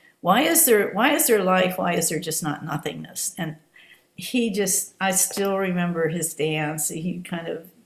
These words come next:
he, um, improvised a plant growing and just, uh, all this stuff arising. It was, it was so beautiful. And, um,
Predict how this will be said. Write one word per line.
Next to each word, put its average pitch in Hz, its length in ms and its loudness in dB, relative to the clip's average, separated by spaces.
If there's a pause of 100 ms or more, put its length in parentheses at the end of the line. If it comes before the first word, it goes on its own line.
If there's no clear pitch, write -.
(200)
he, 180 400 -8 (1300)
um, 151 460 -8 (120)
improvised 170 880 -6
a 147 80 0
plant 147 560 -8
growing 143 800 -6
and - 220 -16 (180)
just, - 480 -6
uh, 151 200 -12 (340)
all 151 140 -8
this 156 200 -4
stuff - 320 -4
arising. - 580 -6
It 185 60 0
was, 185 300 -4
it 202 140 0
was 196 120 0
so 190 160 0
beautiful. 151 640 -8 (260)
And, 156 320 -8 (760)
um, 151 420 -8